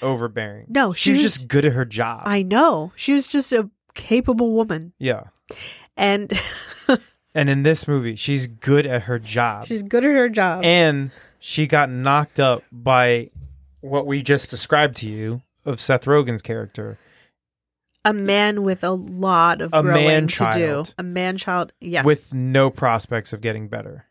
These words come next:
Speaker 2: Yeah.
Speaker 1: So, yeah, that's terrifying if you're her.
Speaker 2: Yeah.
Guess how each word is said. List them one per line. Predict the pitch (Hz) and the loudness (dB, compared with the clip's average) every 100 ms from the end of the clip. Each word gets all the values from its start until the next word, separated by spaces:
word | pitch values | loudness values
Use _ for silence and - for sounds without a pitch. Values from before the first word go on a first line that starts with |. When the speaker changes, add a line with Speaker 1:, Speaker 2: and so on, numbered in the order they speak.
| - | -10
Speaker 2:
Yeah. | 175 151 - _ _ _ _ - | -6 -6 -8 _ _ _ _ -4
Speaker 1:
So, | 135 | 0
yeah, | 127 135 120 | 2 4 2
that's | 120 - - | 0 -2 -8
terrifying | - - 175 135 - 104 107 117 - _ | -8 2 4 4 0 -8 -10 -20 -20 _
if | 127 113 | -6 -4
you're | 113 | -6
her. | 107 104 101 - | -6 -10 -16 -2
Speaker 2:
Yeah. | 254 | 0